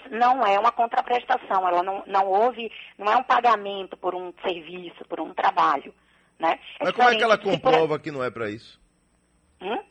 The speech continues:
Speaker 2: Como é que ela comprova que não é, que não é um, como se fosse um pagamento mensal?
Speaker 1: É, como ela comprova? Como ela comprova, é, veja bem, na situação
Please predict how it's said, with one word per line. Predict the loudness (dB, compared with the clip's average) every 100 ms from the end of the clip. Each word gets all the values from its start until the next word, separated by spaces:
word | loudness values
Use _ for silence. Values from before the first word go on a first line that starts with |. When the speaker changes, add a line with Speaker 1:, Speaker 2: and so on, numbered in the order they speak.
| _
Speaker 2:
Como | -12 -10
é |
que | -6
ela | -8
comprova | -8 -10 -8 -8 -8
que | -14
não | -12 -8
é, | -8 -8
que | -12 -14
não | -10
é | -10
um, | -10 -12
como | -12 -14
se | -10
fosse | -12 -12
um | -12
pagamento | -8 -6 -6 -8 -12
mensal? | -14 -16 -12 -12 -12 _ _ _ _ _ _ _ _ _ _ _ _ _ _ _ _ _ _
Speaker 1:
É, | 0 4 4 4 4 4 4 4 0 _
como | 0 2 4
ela | 4
comprova? | 4 0 -2 -2 0 2 0 -4 -6 _ _ _ _ _
Como | -2 0 4
ela | 6 6
comprova, | 4 2 4 6 6 4 4 4 2 0 _
é, | -2 0 0 -2
veja | -2 0 2
bem, | 0 -2 -8 -20 -20 _
na | -2 2 2 0 _ _ -20 -14
situação | -6 2 2 2 4 4